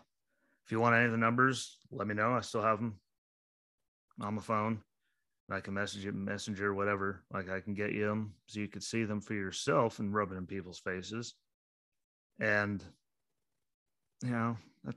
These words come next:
that, share it out. Share it out to the world, no matter what you're listening on. You, like, share it out to your things. Go on the Facebook page, share those out, videos, like, just, but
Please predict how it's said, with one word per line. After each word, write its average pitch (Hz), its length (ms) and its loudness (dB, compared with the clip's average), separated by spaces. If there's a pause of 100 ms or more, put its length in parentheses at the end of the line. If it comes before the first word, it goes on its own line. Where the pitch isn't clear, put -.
that, 131 140 0 (720)
share 143 340 2
it 147 40 4
out. 127 280 2 (360)
Share 139 200 2
it 139 60 6
out 143 140 6
to 135 80 -8
the 135 80 0
world, 131 200 4
no 120 60 2
matter 120 160 4
what 123 160 2
you're 120 120 0
listening 113 440 0
on. 107 240 2
You, 117 180 -4
like, 107 220 -4 (200)
share 123 260 4
it 117 80 6
out 117 160 4
to 117 80 -2
your 107 180 -2 (180)
things. 107 360 0
Go 110 140 0
on 110 100 2
the 95 60 -2
Facebook 107 520 -2
page, 101 300 0
share 107 260 2
those 104 240 0
out, 101 260 0 (840)
videos, 104 480 2
like, 104 140 -2
just, 110 180 -8
but 113 140 -2